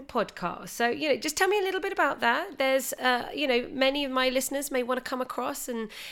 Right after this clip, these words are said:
listen to you talking to lots of your other guests. So, so who are you talking to? What's the style of your podcast?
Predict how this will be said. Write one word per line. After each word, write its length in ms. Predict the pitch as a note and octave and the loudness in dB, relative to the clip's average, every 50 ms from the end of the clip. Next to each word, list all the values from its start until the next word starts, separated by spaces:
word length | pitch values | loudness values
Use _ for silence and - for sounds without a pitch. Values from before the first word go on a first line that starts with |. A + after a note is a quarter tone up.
| - - | -14 -2
listen 320 | - B3+ C4 - C4 B3+ B3 | 0 0 2 2 0 0 0
to 140 | A#3+ - A#3+ | -2 -4 -2
you 260 | A#3 B3 B3+ B3+ C4 | -2 0 2 2 2
talking 440 | B3 - B3 A#3+ A#3+ - A#3 A#3+ A#3+ | 2 2 2 2 2 -2 -4 -4 -2
to 200 | A#3 B3+ A#3+ A#3 | -2 0 0 2
lots 220 | A#3 A#3+ B3+ - - | 0 0 -2 -2 -4
of 80 | A3+ | -4
your 160 | G3+ A#3 A3+ | -4 -2 0
other 140 | A#3 A3+ A3+ | 0 0 0
guests. 320 | A3+ - A3+ A3+ A3 - - | -2 -4 -4 -2 -2 -2 -2
So, 160 | B3 A#3 A3+ - - - | -2 -4 -6 -8 -14 -14
so 200 | - - - B3+ | -8 -4 -2 -2
who 200 | B3 - - D#4 | -2 0 -2 -2
are 40 | D4+ | -2
you 200 | D4 B3+ B3 B3 | -2 -2 -4 -4
talking 460 | A#3 - A3 F#3+ F3+ - - F#3 F#3 F3+ | -4 -2 -2 -2 -4 -6 -8 -10 -10 -8
to? 260 | - - G3+ G#3 G3 | -8 -10 -8 -10 -10
What's 220 | F#3 G#3 - - | -10 -10 -10 -8
the 100 | - A3 | -8 -6
style 280 | G#3 - - G3+ F#3+ F3+ | -6 -4 -2 -2 -2 -2
of 80 | F3+ F3 | -2 -4
your 100 | F3 E3+ | -4 -6
podcast? 640 | - - F3+ - - - - - D#3+ - - - | -8 -12 -12 -12 -10 -10 -10 -10 -12 -14 -18 -20